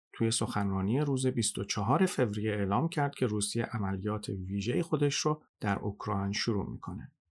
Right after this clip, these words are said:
دلیلش رو هم این اعلام کرد که حرکت اوکراین به سمت غرب به جای اینکه متمایل به شرق بشه، خیانت به روسیه محسوب می‌شه. پوتین توی هر کدوم از این سخنرانی‌ها به تاریخ مشترک روسیه و اوکراین اشاره کرد.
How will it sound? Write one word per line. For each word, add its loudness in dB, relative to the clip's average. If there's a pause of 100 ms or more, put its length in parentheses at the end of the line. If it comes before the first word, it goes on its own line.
(260)
دلیلش 6
رو 4
هم 4
این 4
اعلام 4
کرد 0
که -2
حرکت 0
اوکراین 2
به 2
سمت 0
غرب 0 (240)
به 2
جای 6
اینکه 4
متمایل 2
به -2
شرق 2
بشه، -2 (260)
خیانت 4
به 2
روسیه 2
محسوب -4
می‌شه. -6 (460)
پوتین 4
توی 2
هر 4
کدوم 4
از 4
این 2
سخنرانی‌ها 0
به 2
تاریخ -2
مشترک 0
روسیه 2
و 0
اوکراین -2
اشاره 0
کرد. -12